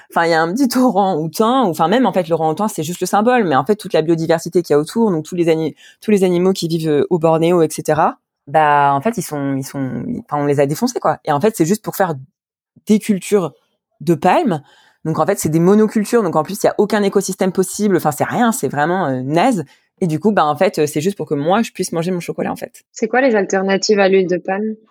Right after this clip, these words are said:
Speaker 1: Ça, c'est une très bonne question. Euh, j'en sais rien. Mais ça, c'est une bonne question,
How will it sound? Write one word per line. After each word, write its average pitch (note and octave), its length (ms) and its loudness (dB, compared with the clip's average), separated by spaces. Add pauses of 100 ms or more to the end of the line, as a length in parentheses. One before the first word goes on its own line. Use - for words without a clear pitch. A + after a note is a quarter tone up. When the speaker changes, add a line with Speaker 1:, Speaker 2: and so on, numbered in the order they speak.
(200)
Speaker 1:
Ça, - 160 0
c'est E3+ 160 -2
une C#3+ 80 2
très D3 140 0
bonne C#3 140 -2
question. D#3+ 400 -4 (540)
Euh, D3 380 2
j'en D3 120 -2
sais C#3+ 120 -8
rien. D3 360 -4
Mais D3+ 120 0
ça, G3+ 120 2
c'est F3 160 0
une D3+ 140 2
bonne D3+ 160 2
question, D3+ 320 -2